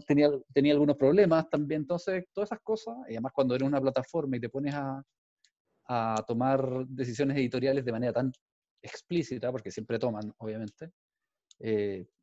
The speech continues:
yo creo que te ponen, te ponen en una situación muy complicada, digamos, muy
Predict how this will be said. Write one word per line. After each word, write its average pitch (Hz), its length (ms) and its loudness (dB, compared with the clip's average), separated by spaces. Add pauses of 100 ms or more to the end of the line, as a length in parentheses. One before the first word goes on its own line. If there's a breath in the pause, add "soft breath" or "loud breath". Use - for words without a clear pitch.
(180)
yo 113 220 -16
creo 139 140 -2
que 135 60 2
te 120 120 -12
ponen, 127 220 -2
te 123 140 -6
ponen 131 200 -2
en 120 60 -2
una 117 140 -4
situación 120 400 -8
muy 143 200 -6
complicada, 147 440 -8
digamos, 117 280 -12
muy 135 200 -8